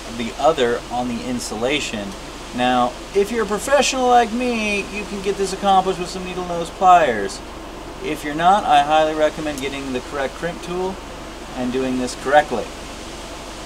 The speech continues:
One thing to make sure to do, the tug test. If you can pull it off, it's not gonna stay. So get it right, make sure you can do the tug test,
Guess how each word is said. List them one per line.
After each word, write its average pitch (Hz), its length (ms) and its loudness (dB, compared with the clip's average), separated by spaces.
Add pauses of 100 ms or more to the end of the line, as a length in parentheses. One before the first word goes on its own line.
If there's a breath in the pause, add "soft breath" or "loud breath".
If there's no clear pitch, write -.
(3250)
One 147 200 2
thing 160 180 4
to 147 60 2
make 147 180 0
sure 151 180 -2
to 135 60 -2
do, 135 300 0 (500)
the 127 60 -2
tug 147 280 4
test. - 440 -2 (1000)
If 123 80 -8
you 180 120 4
can 170 140 -2
pull 165 220 8
it 165 80 8
off, 175 460 8 (500)
it's 160 180 -2
not 160 260 2
gonna 156 200 2
stay. 156 440 6 (720)
So 110 420 0 (300)
get 117 140 4
it 165 80 2
right, 123 440 8 (500)
make 123 180 0
sure 147 140 -4
you 139 80 -4
can 156 120 -6
do 147 80 -2
the 143 80 -8
tug 135 260 2
test, 131 340 2